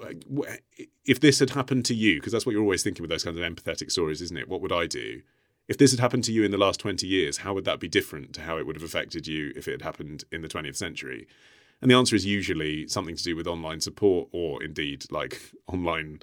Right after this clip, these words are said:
trolling, uh, or something about the way that the world has changed. So there's a different conversation about, for example, you know, on the trans issue, um, you know, whatever the subject is, something has changed in the water that's different now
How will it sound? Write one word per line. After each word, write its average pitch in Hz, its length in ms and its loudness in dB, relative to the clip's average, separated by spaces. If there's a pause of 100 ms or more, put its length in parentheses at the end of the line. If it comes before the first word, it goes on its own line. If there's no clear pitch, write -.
(220)
trolling, 78 580 4
uh, 107 300 4
or 107 160 8
something 113 460 4
about 95 340 2
the 95 80 0
way 87 260 4
that 85 220 -4
the 95 80 -2
world 87 240 4
has 85 140 -4
changed. 98 480 6
So 92 80 -2
there's 85 140 -2
a - 20 -10
different 87 260 -4
conversation 85 540 0
about, 82 340 -2
for 80 100 -6
example, 78 440 -6
you 80 120 -4
know, 71 140 -6
on 71 80 -10
the 80 60 -8
trans 82 300 -4
issue, 67 440 -10 (520)
um, 95 420 0
you 147 60 0
know, 98 80 2
whatever 104 280 2
the 95 240 0
subject 95 500 2
is, 73 380 2 (280)
something 113 420 4
has 98 120 2
changed 92 380 0
in 85 60 -6
the 85 40 0
water 85 300 -2
that's 71 140 -8
different 85 360 0
now 71 340 -6